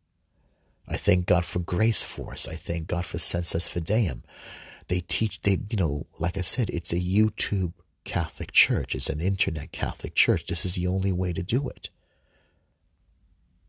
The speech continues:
If, you know, the bishops are not going to do the job, the Holy Spirit will fulfill the work that's necessary and will do it.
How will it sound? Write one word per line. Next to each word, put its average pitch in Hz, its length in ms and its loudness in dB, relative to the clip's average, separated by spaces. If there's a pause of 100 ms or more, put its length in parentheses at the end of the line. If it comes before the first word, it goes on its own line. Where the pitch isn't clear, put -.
(960)
If, - 320 2 (160)
you 120 80 2
know, 87 300 2 (160)
the 101 120 0
bishops - 720 2 (1600)
are 98 60 4
not 95 280 4
going 104 160 8
to 95 80 2
do 90 140 0
the 85 120 -2
job, 80 340 0
the - 60 -4
Holy 107 280 -2
Spirit 85 480 2
will 87 100 -2
fulfill 98 680 -2
the 90 140 -4
work 80 560 0 (920)
that's - 300 2
necessary 78 880 4 (720)
and 87 160 -2
will 87 140 0
do 92 280 2
it. - 220 -4